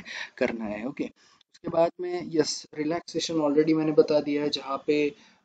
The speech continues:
आपका ओबीसी के लिए अप्लाई कर रहे हो प्लस थ्री पकड़ो, और अगर आप एससी एसटी है तो प्लस फ़ाइव आप count करके उसको apply कर सकते हो एज में। ओके, तो यस, ये सारी चीज़ें थी। उसके बाद में application फी जो है वो है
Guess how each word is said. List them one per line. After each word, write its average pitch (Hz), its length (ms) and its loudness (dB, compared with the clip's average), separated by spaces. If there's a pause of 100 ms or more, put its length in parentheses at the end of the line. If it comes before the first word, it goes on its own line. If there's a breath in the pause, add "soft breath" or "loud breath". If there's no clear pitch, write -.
आपका 131 260 2
ओबीसी 147 420 -2
के - 60 -4
लिए 151 80 10
अप्लाई 143 240 6
कर 143 60 -2
रहे 143 120 2
हो 143 60 0
प्लस 135 340 -10
थ्री 156 120 0
पकड़ो, 147 400 -4
और 135 260 6
अगर 131 340 -6
आप 127 240 4
एससी 127 220 -4
एसटी 143 280 -4
है 143 100 0
तो 139 120 -8
प्लस - 480 0
फ़ाइव 139 400 0 (320 soft breath)
आप 123 200 -8 (100)
count 123 240 -4
करके 123 280 -4
उसको 147 300 -4
apply 123 420 -4
कर 113 180 -4
सकते - 320 -8
हो 120 60 -4
एज 117 320 -10
में। 104 140 -18 (100)
ओके, 147 180 0 (720 loud breath)
तो 151 320 12
यस, - 460 8
ये 156 160 6
सारी 156 280 8
चीज़ें 156 360 6
थी। 165 100 10
उसके 156 200 4
बाद 156 140 12
में 151 80 10
application 156 480 6
फी 165 220 2
जो 165 180 8
है 156 300 8
वो 147 160 2
है 147 360 6